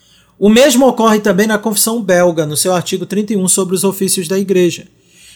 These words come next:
Na mesma perspectiva também, encontramos um documento produzido, é, no século dezessete pela Assembleia de Westminster,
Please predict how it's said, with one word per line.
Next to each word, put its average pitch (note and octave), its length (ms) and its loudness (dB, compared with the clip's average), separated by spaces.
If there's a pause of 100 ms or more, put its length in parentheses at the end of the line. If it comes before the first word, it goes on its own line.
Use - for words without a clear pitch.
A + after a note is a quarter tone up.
(100)
Na F#3 160 2
mesma B3+ 380 6
perspectiva B3 1300 2
também, F3 440 0
encontramos G3+ 480 2
um G#3 60 2
documento G3+ 600 0
produzido, F3 760 0 (540)
é, D#3+ 460 0
no E3 140 -2
século G3 420 0
dezessete F#3+ 640 0
pela F3+ 200 -2
Assembleia F#3 600 2
de F#3+ 80 0
Westminster, F3 760 -2